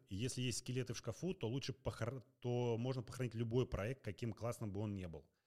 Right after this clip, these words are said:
И самый большой минус — это то, что основатели теряют контроль над своей компанией, так как появляются мажоритарные именно и миноритарные акционеры, которые могут диктовать свои условия. Вспомним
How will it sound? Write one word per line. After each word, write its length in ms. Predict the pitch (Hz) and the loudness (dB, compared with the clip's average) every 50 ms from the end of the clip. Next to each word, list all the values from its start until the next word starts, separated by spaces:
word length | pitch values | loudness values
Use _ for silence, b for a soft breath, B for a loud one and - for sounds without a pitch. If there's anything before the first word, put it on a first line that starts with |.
| b b b b b b b _ | b b b b b b b _
И 80 | - 104 | -8 -6
самый 400 | - - - 131 123 120 110 90 | -2 -2 0 2 2 2 2 0
большой 300 | 90 92 - - 104 95 | 0 -2 -2 -2 -2 0
минус — 300 | 104 151 185 170 127 - - | 0 0 0 0 -2 -4 -8
это 160 | - 98 - 95 | -10 -8 -8 -6
то, 200 | - - - 143 | -2 -2 -2 -2
что 160 | - - 98 | -2 -4 -8
основатели 480 | - - 98 90 104 123 - - 101 | -6 -6 -6 -6 -6 -6 -6 -6 -8
теряют 340 | - - 95 92 107 101 - | -8 -8 -6 -4 -4 -6 -6
контроль 380 | - - 85 - 117 131 143 120 | -8 -12 -8 -4 -4 -2 -2 -2
над 120 | 104 92 - | -4 -4 -4
своей 180 | - 92 107 107 | -4 -4 -4 -2
компанией, 560 | - 98 92 - - 92 82 80 76 73 - b b b b - | -4 -6 -6 -6 -6 -8 -8 -8 -10 -14 -16 b b b b -8
так 140 | - 101 | -6 -4
как 120 | 98 - - | -4 -4 -4
появляются 640 | - 92 87 87 110 139 160 156 - - 123 113 - _ _ _ _ _ _ _ _ _ _ _ _ _ _ _ _ _ _ | -4 -4 -2 -2 -2 -2 -4 -4 -4 -6 -8 -8 -10 _ _ _ _ _ _ _ _ _ _ _ _ _ _ _ _ _ _
мажоритарные 760 | 95 95 101 92 92 87 92 - - 131 147 151 143 120 107 | -2 0 0 0 0 -2 -2 -2 -2 -2 -2 -2 -2 -2 0
именно 340 | 98 98 101 101 101 95 90 - - _ - | 0 0 0 0 -2 -2 -4 -8 -14 _ -8
и 260 | 107 110 107 95 - - _ - 107 113 113 147 165 _ _ _ _ _ _ _ _ _ | -4 -4 -4 -6 -8 -14 _ -16 -16 -16 -16 -18 -20 _ _ _ _ _ _ _ _ _
миноритарные 720 | - 104 123 123 113 101 110 110 - - 139 139 123 117 | -6 -2 0 2 2 4 4 6 8 8 8 8 6 4
акционеры, 480 | 107 - - - 107 101 110 107 95 87 | 2 2 0 0 2 2 2 2 0 0
которые 320 | - - - 98 95 98 | -4 -6 -4 -2 0 0
могут 320 | 101 113 113 98 92 92 85 | 2 2 0 0 -2 -2 -4
диктовать 500 | 98 101 - - 98 107 139 143 - - | -6 -6 -4 -4 -4 -2 -2 -4 -6 -6
свои 220 | - 90 101 110 | -4 -2 -2 -2
условия. 420 | 101 - - 92 87 82 80 76 - _ _ _ _ _ _ _ | -2 -2 -4 -4 -4 -4 -6 -10 -12 _ _ _ _ _ _ _
Вспомним 520 | - - - - 131 143 156 151 143 135 | -18 -8 -2 2 2 2 2 2 0 -2